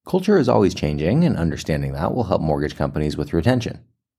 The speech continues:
It's a different time than when many of us entered the industry. Heck, the ninety-six-year-old Queen of England stars in TikToks now.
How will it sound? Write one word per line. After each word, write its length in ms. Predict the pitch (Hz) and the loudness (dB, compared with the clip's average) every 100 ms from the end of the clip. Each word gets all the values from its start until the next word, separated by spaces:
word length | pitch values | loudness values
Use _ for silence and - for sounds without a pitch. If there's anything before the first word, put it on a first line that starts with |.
| _ _ _ _ _ _ _ | _ _ _ _ _ _ _
It's 160 | - 131 | -2 2
a 60 | 131 | 2
different 340 | 175 214 143 | 2 2 0
time 300 | - 127 92 | 2 2 2
than 100 | 71 | 2
when 140 | 71 | 0
many 240 | 71 71 69 | 0 0 0
of 100 | 69 | 0
us 180 | - - | -4 -6
entered 260 | 71 82 | -4 -2
the 120 | 85 | 2
industry. 400 | 127 139 - - - _ _ _ _ _ _ | 4 2 0 -10 -14 _ _ _ _ _ _
Heck, 300 | - 135 - - _ _ _ _ | -2 -2 -2 -10 _ _ _ _
the 80 | - | 0
ninety-six-year-old 720 | 90 76 73 - 73 - 78 76 | 2 2 0 -2 -4 0 0 2
Queen 220 | 101 90 | 2 4
of 80 | 92 | 4
England 340 | 92 67 92 | 4 2 0
stars 280 | - 73 76 | 0 0 2
in 100 | 85 | 2
TikToks 440 | 135 139 - - | 2 0 -2 -2
now. 220 | - - | -6 -6